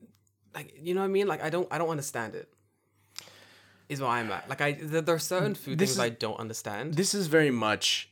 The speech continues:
Speaker 2: a just because you can
Speaker 1: There we
Speaker 2: doesn't
Speaker 1: go.
Speaker 2: mean you should.
Speaker 1: You should. Yeah, exactly.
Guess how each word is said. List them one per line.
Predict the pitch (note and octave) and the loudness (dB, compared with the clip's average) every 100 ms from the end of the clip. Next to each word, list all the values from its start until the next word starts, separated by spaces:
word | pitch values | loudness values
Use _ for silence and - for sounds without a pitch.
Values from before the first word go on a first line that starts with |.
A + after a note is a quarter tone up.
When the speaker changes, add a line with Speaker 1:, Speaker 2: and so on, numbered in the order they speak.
| - | 2
Speaker 2:
a | G#2 F#2+ F#2 F#2 D#2+ - _ _ _ _ _ | 4 6 4 2 -2 -14 _ _ _ _ _
just | G2+ G#2 A#2 - A2+ | -4 2 2 2 -4
because | G#2+ - G#2+ F#2 | -8 -4 -4 -4
you | F#2 | -8
can | - F#2 F2+ F#2 G2+ G#2 - - | -6 -2 2 2 0 -6 -14 -20
Speaker 1:
There | - A2 | -2 0
we | |
Speaker 2:
doesn't | B2 G2 | 2 0
Speaker 1:
go. | G2 | -2
Speaker 2:
mean | F2+ | -2
you | F2+ | -4
should. | - - C#2 | -2 -4 -4
Speaker 1:
You | - | -6
should. | - G2+ D2+ - | -8 -6 -8 -10
Yeah, | G#2+ G2 - _ _ - | -10 -10 -12 _ _ -20
exactly. | G#2+ F2 - - | -10 -10 -10 -14